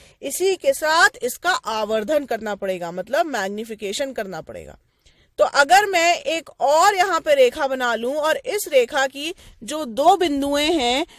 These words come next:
उनको हम कुछ इस तरीके से यहाँ पे निरूपित करें कि यहाँ पे जो पहली बिंदु है और जो आखिरी बिंदु है वो पहले वाले इस मापन का ही आवर्धन हो जाए।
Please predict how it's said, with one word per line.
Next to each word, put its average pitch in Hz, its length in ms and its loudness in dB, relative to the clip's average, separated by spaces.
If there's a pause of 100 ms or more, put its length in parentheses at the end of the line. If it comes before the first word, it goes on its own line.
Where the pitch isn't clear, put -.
(140)
उनको 269 360 2
हम 311 220 0
कुछ - 240 -10 (100)
इस 415 200 -2
तरीके 311 500 -2
से 277 220 -2 (420)
यहाँ 269 220 -2
पे 285 140 -2
निरूपित 269 420 -4
करें 247 360 -2
कि 311 120 -12
यहाँ 294 320 -4
पे 311 280 -4
जो 320 160 -10
पहली 294 560 2 (600)
बिंदु 302 440 -4
है 320 260 6
और 330 360 2
जो 370 140 -4
आखिरी 285 400 0
बिंदु 269 360 -8
है 269 320 2
वो 294 180 0
पहले 311 440 0
वाले 269 340 4 (120)
इस 392 160 -4
मापन 240 420 -6
का 233 160 0
ही 302 180 -4
आवर्धन 208 480 -2
हो 208 160 -8
जाए। 151 220 -12